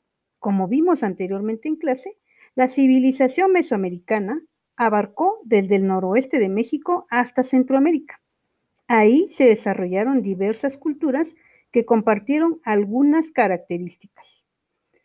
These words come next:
Esta gran área cultural tiene diversos climas y paisajes. Debido a que es un área con abundante agua,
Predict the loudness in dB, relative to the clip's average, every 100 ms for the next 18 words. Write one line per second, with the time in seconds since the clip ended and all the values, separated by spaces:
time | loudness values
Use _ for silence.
0 | _ _ _ _ 2 4 4 4 4 4
1 | 4 2 -2 -6 -2 -2 -2 _ -2 2
2 | 4 2 0 0 -2 -4 -6 -8 -6 -4
3 | -2 -4 -6 -4 -2 0 0 -2 -12 -20
4 | _ _ _ _ _ _ _ _ 2 4
5 | 4 2 2 -2 -4 -6 -4 -4 -2 0
6 | 0 -2 -6 -8 -6 -6 -4 -2 -2 -2
7 | -4 -6 _ -4 0 0 -2 -6 -6